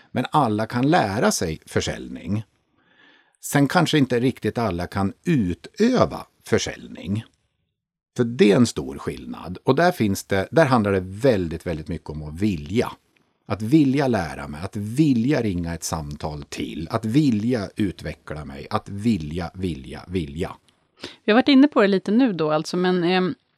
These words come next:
Speaker 2: om man tittar närmare på de studenter som du har haft under de här sex åren, är det några särskilda egenskaper eller förutsättningar som krävs för att man ska bli en bra fastighetsmäklare? Du är inne på det här med att vilja såklart, det är en, liksom,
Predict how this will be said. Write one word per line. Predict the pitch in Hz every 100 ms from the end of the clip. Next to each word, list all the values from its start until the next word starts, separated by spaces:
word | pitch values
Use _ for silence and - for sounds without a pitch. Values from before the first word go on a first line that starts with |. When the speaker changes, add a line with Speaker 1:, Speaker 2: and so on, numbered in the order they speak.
| -
Speaker 2:
om | 196
man | 208
tittar | 208 226 -
närmare | 240 208 208 277 226
på | 185 175
de | 175
studenter | - 170 170 165
som | -
du | 175
har | 240
haft | 180 160
under | 160 147
de | 156
här | 143
sex | - 156 -
åren, | 247 190 151 147
är | 170
det | 214
några | 214 202
särskilda | - 214 180 320 285
egenskaper | 202 143 - - 147 -
eller | 143
förutsättningar | 143 143 - 151 147
som | 147 156
krävs | - 269 262 147
för | -
att |
man | 160
ska | 160
bli | 202 320
en | 185
bra | 135
fastighetsmäklare? | - 147 - - 143 - 165
Du | 190
är |
inne | 214 214
på | 208
det | 226
här |
med | 185 160
att |
vilja | 170 143 - -
såklart, | - - - 160
det | 165
är | 151
en, | 147 -
liksom, | - - 151 147 156